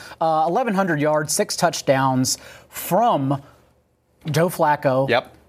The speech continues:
Speaker 1: Something called Brandon Allen, who we actually saw play football this year, start football games this year, and then Drew Lock in his final five games. Just to buck all of that under center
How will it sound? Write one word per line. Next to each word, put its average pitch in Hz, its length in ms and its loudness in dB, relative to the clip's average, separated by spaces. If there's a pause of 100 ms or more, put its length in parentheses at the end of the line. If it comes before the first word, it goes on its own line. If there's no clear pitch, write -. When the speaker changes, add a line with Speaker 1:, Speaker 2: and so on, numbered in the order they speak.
(100)
Speaker 1:
Something 196 460 0
called 180 280 0
Brandon 160 280 2
Allen, 165 260 4
who 147 120 4
we 139 100 2
actually 156 280 0
saw 165 200 2
play 180 200 2
football 247 360 0
this 160 180 0
year, 170 240 2
start 269 460 -2
football 180 340 2
games 160 300 0
this 156 160 0
year, 156 260 2 (240)
and 170 160 4
then 165 120 2
Drew 156 280 2
Lock 147 320 2
in 139 60 0
his 143 140 -2
final 131 260 0
five 120 300 0
games. 110 340 -4 (300)
Just 254 300 -2
to 156 120 0
buck 160 520 0
all 151 280 4
of 139 140 2
that 135 240 2
under 139 260 2
center 131 400 0